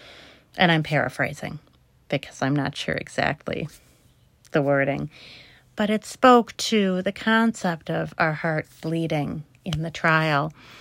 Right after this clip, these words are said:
And it was the simple question that when we bleed, are we bleeding bitterness and anger and hatred, or are we bleeding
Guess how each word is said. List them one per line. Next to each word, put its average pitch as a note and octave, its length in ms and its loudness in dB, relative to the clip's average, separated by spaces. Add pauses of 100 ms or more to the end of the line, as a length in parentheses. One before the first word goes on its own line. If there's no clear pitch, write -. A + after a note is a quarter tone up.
(800)
And G3+ 180 4
it G3 120 0
was G#3+ 260 -2
the A#3 80 -8
simple D4+ 480 0
question C#4 640 -2
that - 140 -6
when A#3 200 4
we C#4+ 120 6
bleed, G#3+ 760 2 (1040)
are F#3 160 0
we G3 140 2
bleeding G#3+ 720 2 (360)
bitterness F#3+ 920 0 (840)
and F#3 220 -4
anger F#3+ 680 2
and F#3 160 0
hatred, E3+ 720 -2 (880)
or G#3+ 200 2
are A#3+ 120 2
we A#3 140 2
bleeding F#3 920 0